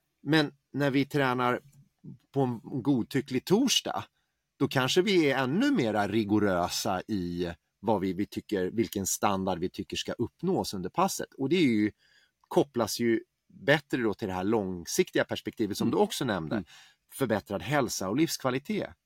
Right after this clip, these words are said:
Speaker 1: Vi
Speaker 2: Mm.
Speaker 1: vill ju att alla som tränar hos oss ska bli så bra det bara går
Speaker 2: Mm.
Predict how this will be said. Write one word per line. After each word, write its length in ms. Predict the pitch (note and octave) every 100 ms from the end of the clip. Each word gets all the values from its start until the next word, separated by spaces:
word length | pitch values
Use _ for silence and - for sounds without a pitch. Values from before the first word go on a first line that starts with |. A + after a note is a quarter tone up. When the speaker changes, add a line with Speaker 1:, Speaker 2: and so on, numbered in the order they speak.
| -
Speaker 1:
Vi 60 | C3+
Speaker 2:
Mm. 60 | B2+
Speaker 1:
vill 240 | D#3+ E3+
ju 80 | E3
att 260 | C#3+ C#3 _ _ _ _ _
alla 340 | - D3 A#2+ C3+
som 160 | E3
tränar 380 | D#3+ E3+ B2+ C#3+
hos 260 | C3 A2+ -
oss 280 | G2+ G2+ - _ _ -
ska 200 | - C3+
bli 200 | A2+ G#2+
så 500 | - - F3+ F3 D#3+
bra 500 | F#2+ B2 C3+ C3 B2
det 80 |
bara 280 | B2 D3 B2+
går 600 | C3 D3 A3 A#2+ C#2+ D2+ - _ _ _
Speaker 2:
Mm. 120 | -